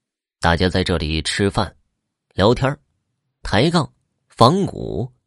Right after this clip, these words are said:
尤其在夏天的晚上，要做到后半夜。这里面会仿古的人，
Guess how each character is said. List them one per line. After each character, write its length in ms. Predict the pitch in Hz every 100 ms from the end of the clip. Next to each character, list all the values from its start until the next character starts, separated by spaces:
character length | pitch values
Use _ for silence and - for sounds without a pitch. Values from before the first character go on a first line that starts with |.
| _ _ _ _ _ - _ -
尤 200 | 165 220
其 220 | - 170
在 120 | 160
夏 240 | 135 135
天 220 | 104 165 151
的 100 | 82
晚 340 | 73 62 57
上， 260 | - 117 - - _ _
要 240 | 95 90
做 240 | 87 98 85
到 180 | 78 65
后 240 | - 120
半 220 | - 57
夜。 180 | - - _ _ _ _ _ _ _ _ _ _ _
这 160 | - 107
里 140 | 98
面 180 | 92 104 - -
会 240 | - 98
仿 320 | 92 95 117 127
古 180 | 80
的 120 | 85 78
人， 300 | 78 127